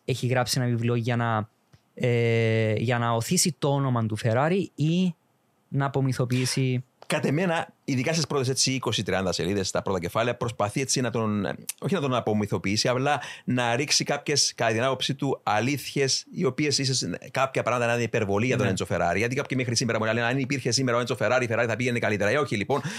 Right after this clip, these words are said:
Speaker 2: ο Φεράρι πέρασε από πολλές, ε, μπόρες στην δική του ομάδα και δεν κατάφερε να κάνει κάτι. Δεν έχει να κάνει με αυτό το θέμα.
Speaker 1: Ναι.
Speaker 2: Αλλά προσπαθεί να ρίξει φως σε διάφορα σημεία του χαρακτήρα του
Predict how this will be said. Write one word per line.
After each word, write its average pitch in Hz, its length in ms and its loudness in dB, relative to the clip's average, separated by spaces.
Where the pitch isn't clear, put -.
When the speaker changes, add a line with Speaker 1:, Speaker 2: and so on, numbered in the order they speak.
Speaker 2:
ο 147 100 0
Φεράρι 147 360 2
πέρασε 151 260 2
από 135 240 -6
πολλές, 147 540 2
ε, 104 600 0
μπόρες 123 580 2
στην 120 340 0
δική 113 200 0
του 123 100 -2
ομάδα 120 240 0
και 110 80 -2
δεν 117 120 0
κατάφερε 113 280 0
να 107 120 -2
κάνει 104 200 0
κάτι. 135 300 0
Δεν 147 160 0
έχει 143 180 -4
να 120 120 0
κάνει 104 240 0
με 101 60 0
αυτό 95 160 -4
το 90 80 -2
θέμα. 139 260 -4
Speaker 1:
Ναι. 117 100 0
Speaker 2:
Αλλά 160 320 0
προσπαθεί 143 520 -2
να 196 320 -2
ρίξει 170 580 0
φως - 420 -2
σε - 100 0
διάφορα 123 640 2
σημεία 131 500 2
του 123 100 -2
χαρακτήρα 120 600 0
του 110 220 -4